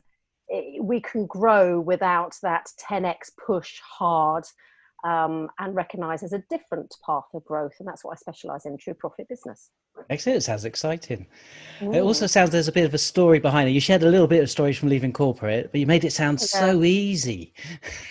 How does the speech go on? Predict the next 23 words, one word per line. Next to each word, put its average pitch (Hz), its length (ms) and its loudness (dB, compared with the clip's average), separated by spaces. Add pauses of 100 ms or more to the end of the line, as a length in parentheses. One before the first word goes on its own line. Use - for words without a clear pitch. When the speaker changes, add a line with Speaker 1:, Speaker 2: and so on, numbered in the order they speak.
(800)
Speaker 1:
Yeah, 339 380 8
well, 320 180 4
it, 330 400 -2
do 330 60 0
you 359 60 4
know, 339 120 8
I 269 120 10
think 269 200 2
with 262 120 0
all 311 100 4
these 311 200 2
things, 190 220 2
isn't 220 160 -2
it, 180 120 4
it 185 80 0
is 185 100 -2
a 165 80 -12
journey, 180 800 4
um, 185 400 4
and 208 160 2
you 220 80 0
don't 247 340 4
recognise 180 1040 -2